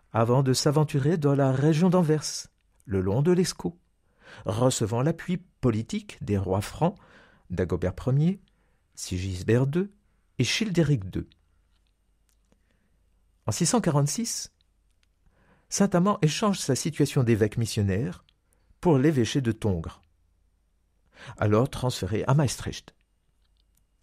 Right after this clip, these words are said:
Suite à différents problèmes avec son clergé, et malgré l'insistance du pape Martin premier,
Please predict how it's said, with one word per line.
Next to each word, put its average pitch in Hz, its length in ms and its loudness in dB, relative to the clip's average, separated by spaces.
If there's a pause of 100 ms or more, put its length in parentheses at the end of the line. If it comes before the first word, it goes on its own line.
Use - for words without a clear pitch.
(840)
Suite - 300 -2
à 131 80 4
différents 139 960 2 (1400)
problèmes 165 360 2
avec 127 180 0
son 117 140 -4
clergé, 131 680 0 (300)
et 165 60 4
malgré 180 380 4
l'insistance 156 840 0 (140)
du 113 220 -6
pape - 440 -2
Martin - 380 -4
premier, 107 560 0